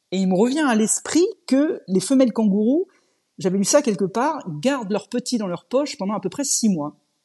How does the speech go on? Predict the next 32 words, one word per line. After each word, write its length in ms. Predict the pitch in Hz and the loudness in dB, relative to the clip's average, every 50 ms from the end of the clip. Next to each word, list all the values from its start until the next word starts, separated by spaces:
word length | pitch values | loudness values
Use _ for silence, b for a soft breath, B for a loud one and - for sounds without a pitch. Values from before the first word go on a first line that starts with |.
| _ _ _ _ _ - | _ _ _ _ _ -8
une 80 | 180 | -6
fois 160 | 160 - 196 | -4 -4 -4
que 100 | 190 - | -4 -4
le 60 | 175 - | -6 -6
petit 220 | - - 214 196 | -6 -4 -2 -2
est 80 | 175 165 | -2 -2
né. 200 | 160 151 151 - _ _ _ _ _ _ _ _ _ _ _ _ _ _ _ _ | -4 -6 -6 -8 _ _ _ _ _ _ _ _ _ _ _ _ _ _ _ _
Et 60 | - 147 | -14 -10
je 80 | 135 | -8
m'étais 220 | 170 160 151 180 180 | -8 -8 -6 -2 -2
dit, 80 | 208 | 0
mais 80 | 208 170 | 0 0
ça 120 | - 170 | 0 2
serait 260 | 160 - - - 175 | 2 2 2 0 -2
dingue 340 | 160 156 226 254 269 269 254 - | 2 2 4 4 4 4 2 0
si, 340 | - - - 180 170 180 | -2 -6 -6 -2 0 2
euh, 360 | 175 160 160 160 160 160 160 160 B B B B B B | 2 2 2 0 0 -2 -4 -6 B B B B B B
elle 160 | - 170 175 | 2 4 6
avait 180 | 180 175 165 202 | 6 6 4 2
encore 420 | 202 190 160 - 240 233 240 240 | 2 2 2 4 6 4 4 4
son 200 | - 226 202 190 | 0 0 0 0
petit 200 | 175 - - 277 | 0 2 2 2
dans 100 | 254 214 | 2 2
la 120 | 185 196 208 | 2 0 2
poche. 300 | - 302 294 277 214 202 | 4 2 2 2 2 0
Donc, 160 | 190 196 196 | 0 0 2
du 100 | 190 208 | 2 2
bout 160 | 202 233 294 | 4 4 2
de 60 | 269 | 2
la 80 | 233 220 | 2 0
chaussure, 560 | - - 247 226 - - 254 262 262 233 185 | 0 0 0 0 0 0 2 2 2 2 2
euh, 160 | 165 165 165 | 2 0 -4